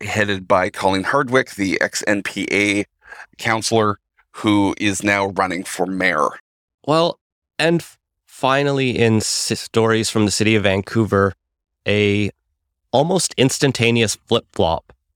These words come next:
Speaker 2: as it's announced that staff do not recommend the Fountainhead pub, the popular one on Davie Street, be allowed to double its size. And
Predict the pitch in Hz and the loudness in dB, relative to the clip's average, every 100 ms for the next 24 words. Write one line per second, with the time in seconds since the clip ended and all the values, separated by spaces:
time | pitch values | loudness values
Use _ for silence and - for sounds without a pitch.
0 | _ 98 98 95 92 90 - _ _ _ | _ -2 0 0 -2 -4 -8 _ _ _
1 | _ _ _ _ _ _ 127 - - _ | _ _ _ _ _ _ -4 -4 -16 _
2 | _ _ _ _ 123 123 117 139 147 - | _ _ _ _ 2 4 4 2 0 -2
3 | - 117 110 113 - - _ _ - - | 0 0 2 0 -4 -18 _ _ -6 -2
4 | 120 135 127 104 110 110 120 - 113 - | 0 0 -2 -4 2 4 2 2 0 2
5 | 107 107 104 104 - _ _ _ - 104 | 2 4 4 2 0 _ _ _ -6 -4
6 | - 107 98 104 101 98 - 98 95 104 | 2 0 2 0 0 -2 -2 0 0 0
7 | 98 - 101 - 98 95 95 92 92 90 | -4 -2 0 2 2 2 2 0 2 2
8 | 92 90 - 90 - - _ _ _ 113 | 2 0 0 0 0 -10 _ _ _ 0
9 | 107 98 101 - 92 107 101 104 98 - | 2 4 2 0 -2 0 0 0 0 0
10 | - 90 87 85 82 - _ _ _ - | 0 2 2 0 -2 -6 _ _ _ -2
11 | 101 98 92 92 | 0 0 0 -2